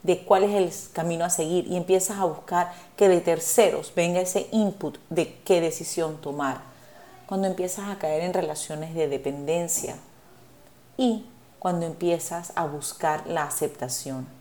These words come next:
de los demás. Estas son solo algunas de las cosas que pueden surgir, pero lo que quiero es que veas cómo estos problemas se alimentan entre ellos y cómo entre ellos mismos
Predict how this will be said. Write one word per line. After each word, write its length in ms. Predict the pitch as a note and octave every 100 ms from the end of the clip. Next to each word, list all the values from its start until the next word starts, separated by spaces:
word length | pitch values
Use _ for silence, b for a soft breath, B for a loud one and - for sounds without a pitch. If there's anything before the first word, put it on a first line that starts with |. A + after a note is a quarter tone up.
| -
de 160 | D#3
los 160 | C#3 C3
demás. 460 | B2+ B2+ B2+ - - b b b b
Estas 300 | - A#3 C4+
son 220 | C4+ B3 A#3+
solo 360 | - G#3 G#3+ -
algunas 560 | F3+ F#3 F#3+ G#3+ G3+
de 60 | F#3
las 100 | -
cosas 340 | - D3+ D#3+
que 120 | -
pueden 260 | - C3+ D#3
surgir, 640 | - - - A#3+ G#3+ D#3 B B B B -
pero 180 | B3+ C4
lo 120 | A#3+
que 120 | A#3+
quiero 220 | A#3+ D4+
es 80 | D#4
que 160 | D#4 G#3+
veas 420 | A3+ G3 F3+ -
cómo 300 | - A#3+ B3
estos 280 | B3 B3 C4+
problemas 580 | - F#3+ G3 E3+ E3 B B
se 160 | - A#3+
alimentan 520 | A3+ A3+ A#3 A#3 C#4
entre 360 | A#3+ - - F#3+
ellos 460 | G3+ D#3 D3+ - b b b b
y 120 | C4+
cómo 280 | C#4 C#4 D#4+
entre 280 | E4 B3+ A#3+
ellos 240 | C4 C#4+ C#4
mismos 600 | C#4+ D#4+ C4+ G3+ E3+ G3